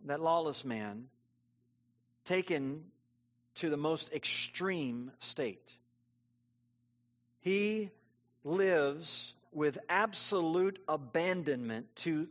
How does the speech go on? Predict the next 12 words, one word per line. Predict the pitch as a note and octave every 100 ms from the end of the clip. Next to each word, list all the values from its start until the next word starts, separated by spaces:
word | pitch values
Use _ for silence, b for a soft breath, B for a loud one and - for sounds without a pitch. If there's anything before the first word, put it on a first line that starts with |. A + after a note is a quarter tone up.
| C#3
the | C#3
flesh | - - F3 F#3 F#3 - -
and | D3 -
to | C#3+
his | B2 -
own | E3+ F3+
sinful | E3 E3 D#3 D3 D3
desires. | B2+ B2 B2 G#2+ G#2
He | D#3+ D#3+
is | C3 -
full | - - A#3 G#3 C3 G#2+ A2 B B B -
of | E3+ D3+ C#3+